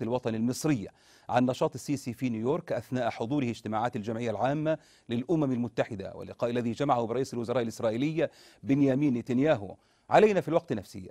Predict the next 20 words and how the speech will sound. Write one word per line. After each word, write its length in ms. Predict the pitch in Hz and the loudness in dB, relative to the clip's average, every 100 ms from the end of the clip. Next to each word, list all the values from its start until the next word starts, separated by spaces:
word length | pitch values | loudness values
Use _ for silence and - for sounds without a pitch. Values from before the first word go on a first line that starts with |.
| - | -4
أن 140 | 113 | 2
نضع 300 | 143 151 120 | 4 6 6
المصلحة 540 | 117 104 156 - 139 127 | 2 0 -2 0 -2 0
الوطنية 420 | 120 127 147 151 | 0 0 0 2
المصرية 380 | 120 - 151 135 | 0 -2 -2 -2
في 120 | 160 | -2
المقدمة 640 | 143 135 185 151 170 185 - - - | -2 2 2 2 0 -2 -4 -20 2
ونتحلى 680 | 143 185 156 - 156 131 110 | 4 4 2 0 0 0 0
بالموضوعية، 520 | 117 107 95 95 78 | -2 -4 -6 -10 -10
ونعترف 480 | 104 98 139 160 113 | -8 -2 2 2 2
بأن 240 | 120 107 | -2 -2
إسرائيل 720 | 98 - - 110 135 190 190 - - - | -6 -10 -4 0 4 2 0 -8 -20 0
لعبت 440 | 117 165 147 123 107 | 6 6 6 2 2
دورا 480 | 107 190 147 113 | 8 8 8 0
مهما 480 | 101 110 196 208 170 | -2 2 2 2 0
في 180 | 143 131 | 0 4
دعم 280 | 135 143 127 | 6 6 4
ثورة 300 | 160 143 131 | 2 2 2
الشعب 360 | 107 - 143 | 0 2 2
المصري 460 | 131 117 139 180 | 2 0 0 0